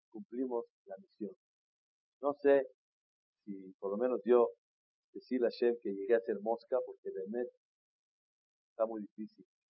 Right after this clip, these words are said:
decirle a Hashem cumplir la misión. Pero por lo menos tener claro que cuando vamos a ser por lo menos mosca, cuando intentemos cumplir nuestra misión como debe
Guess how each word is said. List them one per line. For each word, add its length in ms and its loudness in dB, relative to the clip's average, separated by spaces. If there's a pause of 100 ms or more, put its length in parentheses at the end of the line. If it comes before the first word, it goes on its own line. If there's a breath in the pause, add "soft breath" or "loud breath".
(340)
decirle 300 -6
a 20 -4
Hashem 280 -6
cumplir 280 -6
la 60 -4
misión. 340 -14 (460)
Pero 240 -10
por 260 8
lo 100 2
menos 260 -6 (1200)
tener 280 2 (100)
claro 320 8 (920)
que 180 -2 (340)
cuando 480 8
vamos 260 6
a 80 2
ser 280 6
por 120 4
lo 100 2
menos 300 0
mosca, 440 -4 (1080)
cuando 540 0 (180)
intentemos 1040 12 (680)
cumplir 340 0
nuestra 240 -4
misión 360 -6
como 220 -12
debe 140 -8